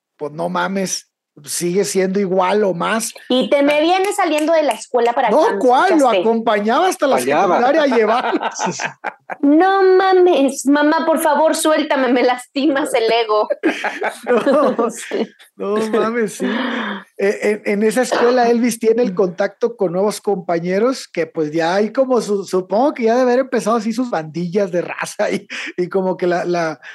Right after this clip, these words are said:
Speaker 1: el ambiente está un poquito más agresivo. Se empieza él, obviamente, a empapar de barrio un poco,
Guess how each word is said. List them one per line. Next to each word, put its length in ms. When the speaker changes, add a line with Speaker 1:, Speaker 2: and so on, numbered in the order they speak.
Speaker 1:
el 140
ambiente 380
está 180
un 100
poquito 340
más 240
agresivo. 600
Se 140
empieza 520
él, 180
obviamente, 600
a 60
empapar 460
de 80
barrio 640
un 160
poco, 400